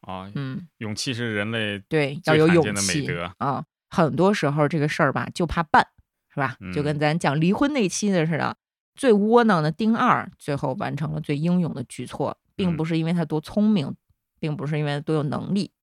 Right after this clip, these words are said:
Speaker 2: 只是因为他有这个勇气去干这件事儿。
Speaker 1: 对。
Speaker 2: 嗯。好吧，这个就是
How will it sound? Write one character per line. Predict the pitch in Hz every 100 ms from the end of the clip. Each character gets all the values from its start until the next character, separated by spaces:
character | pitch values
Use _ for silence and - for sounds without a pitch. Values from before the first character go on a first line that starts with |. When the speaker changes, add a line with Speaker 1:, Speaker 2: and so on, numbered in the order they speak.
| _ _ _ -
Speaker 2:
只 | 156
是 | 143
因 | 131 135
为 | 131 131 -
他 | - 127
有 | - -
这 | - -
个 | -
勇 | 123 - -
气 | - -
去 | 147
干 | 185 196
这 | 139
件 | - -
事 | -
儿。 | _ _ -
Speaker 1:
对。 | 92 92 143
Speaker 2:
嗯。 | 139 113 - _ _ _ _ _ _
好 | 160
吧， | 165
这 | 214
个 | 185
就 | 180
是 | 175 170